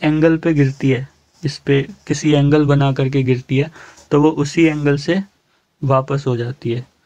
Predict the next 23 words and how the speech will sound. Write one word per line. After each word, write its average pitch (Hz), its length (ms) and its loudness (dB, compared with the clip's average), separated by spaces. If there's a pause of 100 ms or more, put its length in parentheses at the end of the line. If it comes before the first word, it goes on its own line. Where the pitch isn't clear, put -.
(360)
वही 156 180 2
अपना 156 300 0
simple 151 480 -2 (300)
परावर्तन 135 580 0
का 135 180 -4
पहला 120 360 -6
नियम, 123 320 -4 (800)
ठीक 139 180 0
है। 151 160 -2 (360)
आपतन 139 420 -4
कोण 135 260 0
बराबर 123 400 2
परावर्तन 127 640 -2
कोण, 135 240 -2
और 147 140 -2
ये 139 180 0
हम 139 240 0
एक 131 120 -2
काल्पनिक 127 520 -2
रेखा 127 280 0
खींच 139 260 -2
देते 135 320 0
हैं, 156 140 -2